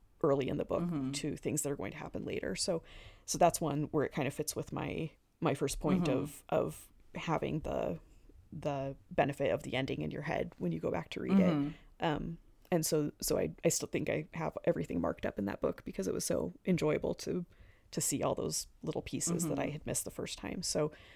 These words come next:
Speaker 1: so those are two that, that come to mind for me. There, there are a lot of classics that I read in college that I, that I do feel have, have been just as enjoyable the
Speaker 2: Mm-hmm.
Speaker 1: second time I've read them,
Speaker 2: Mm-hmm.
Speaker 1: but I tend to not do that. Uh, I,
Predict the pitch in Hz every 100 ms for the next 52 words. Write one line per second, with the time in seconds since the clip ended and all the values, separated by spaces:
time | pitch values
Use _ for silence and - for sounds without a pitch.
0 | - - - 214 226 185 - 156 143 139
1 | - 165 165 160 156 147 147 156 151 156
2 | 147 151 143 - - - - - 170 160
3 | - 180 160 151 151 - 165 - 170 -
4 | 156 147 147 151 147 156 160 - 165 160
5 | 160 - _ 165 151 139 156 - 165 165
6 | 165 165 - - - - - 160 151 -
7 | - 170 151 - 151 151 151 - 156 156
8 | 147 147 151 156 156 170 175 170 151 156
9 | 165 165 160 185 185 165 160 147 147 -
10 | 175 170 170 160 151 - 151 151 143 147
11 | - - - - - - - - 147 139
12 | 139 131 - - - _ -